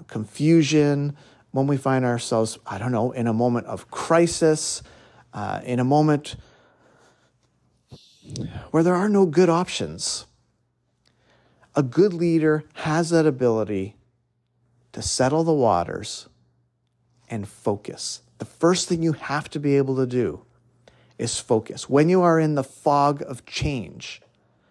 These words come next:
slow it down and focus. The second part of this statement, okay, so if a good leader is someone who can focus, it's to make the best move when there are no good moves to make.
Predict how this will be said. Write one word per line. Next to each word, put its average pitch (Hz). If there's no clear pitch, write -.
slow 120
it 160
down 123
and 107
focus. -
The 143
second 247
part 185
of 156
this 151
statement, 139
okay, 135
so 127
if 110
a 123
good 143
leader 139
is 127
someone 131
who 127
can 151
focus, 185
it's 156
to -
make 151
the 131
best 139
move 131
when 127
there 127
are 135
no 135
good 139
moves 123
to -
make. 107